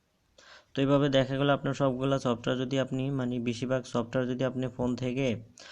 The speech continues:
এইচডি কার্ডে নিয়ে যান, তাহলে আপনার Android ফোনটিতে অনেকগুলা সফটওয়্যার ইনস্টল দিতে পারবেন এবং আপনার, আহ, ফোনটি ভালো থাকবে, হ্যাং করবে না।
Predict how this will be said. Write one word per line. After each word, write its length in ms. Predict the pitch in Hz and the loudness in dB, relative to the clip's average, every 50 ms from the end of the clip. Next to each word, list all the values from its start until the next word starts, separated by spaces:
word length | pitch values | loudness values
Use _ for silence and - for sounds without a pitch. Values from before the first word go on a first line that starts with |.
| - - - _ | -20 -20 -10 _
এইচডি 320 | 117 120 110 113 127 135 | 0 0 0 2 0 0
কার্ডে 240 | 131 139 135 135 135 | 2 2 2 2 2
নিয়ে 180 | 131 131 131 135 | 0 0 0 0
যান, 180 | 127 123 123 | 0 0 -2
তাহলে 340 | 120 - 123 117 120 123 123 | 0 -2 -2 0 0 2 2
আপনার 480 | 123 120 - - 127 127 127 127 123 117 | 0 0 0 -2 -2 -2 0 0 -2 0
Android 180 | 120 127 120 | -2 -2 -4
ফোনটিতে 480 | - - 127 123 120 117 127 123 - 135 | -4 -4 -4 -4 -2 -4 -4 -4 -2 0
অনেকগুলা 420 | 120 120 120 123 123 - 131 131 | 0 0 0 -2 -2 -2 -2 -2
সফটওয়্যার 420 | 123 117 123 117 113 117 123 120 120 | -2 -2 -4 -6 -4 -2 -2 -2 -2
ইনস্টল 260 | 120 117 - 135 123 | -2 -4 -4 -4 -2
দিতে 220 | 120 127 120 131 | -2 -2 -2 -2
পারবেন 380 | 120 127 120 113 113 123 131 127 | 0 0 0 0 0 -2 -2 -2
এবং 240 | 120 117 117 117 117 | 0 0 0 0 0
আপনার, 480 | 113 113 113 123 123 120 120 120 120 120 - - - - - - - _ | -2 -2 -2 -2 0 0 0 0 -2 -6 -10 -16 -20 -20 -20 -20 -12 _
আহ, 180 | - 107 110 | 0 0 0
ফোনটি 460 | 110 110 120 120 120 117 113 - 131 127 | 0 0 0 0 0 0 0 -2 -2 0
ভালো 280 | 113 113 107 107 113 | 2 2 2 2 2
থাকবে, 440 | 113 127 123 113 110 113 120 135 - - - - - - _ _ | 2 0 -2 -2 -2 -2 -2 -4 -4 -8 -12 -16 -18 -20 _ _
হ্যাং 340 | 110 101 104 107 113 117 113 | -6 -4 -2 0 0 -2 0
করবে 320 | - 123 120 117 117 107 | 0 0 2 2 0 0
না। 260 | 95 101 107 110 - | -2 -2 -6 -8 -12